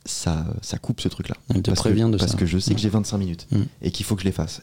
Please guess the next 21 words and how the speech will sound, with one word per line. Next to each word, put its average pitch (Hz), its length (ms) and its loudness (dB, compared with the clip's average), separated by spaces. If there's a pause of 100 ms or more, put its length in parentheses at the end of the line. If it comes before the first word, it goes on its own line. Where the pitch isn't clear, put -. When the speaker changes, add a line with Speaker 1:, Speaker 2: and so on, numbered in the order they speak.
Speaker 1:
Et 87 100 0
que 82 360 2
je 82 180 -2 (380)
m'interdis 113 560 2
de 92 80 0
faire - 240 -4
quoi 165 140 0
que - 80 -6
ce 117 80 -4
soit - 180 0
d'autre 95 260 -2 (580)
durant 113 300 2
ces 110 120 -2
vingt-cinq 92 280 2
minutes. 78 280 0
Si - 160 -2
je 120 60 -2
veux 127 60 0
faire 135 140 2
autre 120 140 2
chose, 147 200 2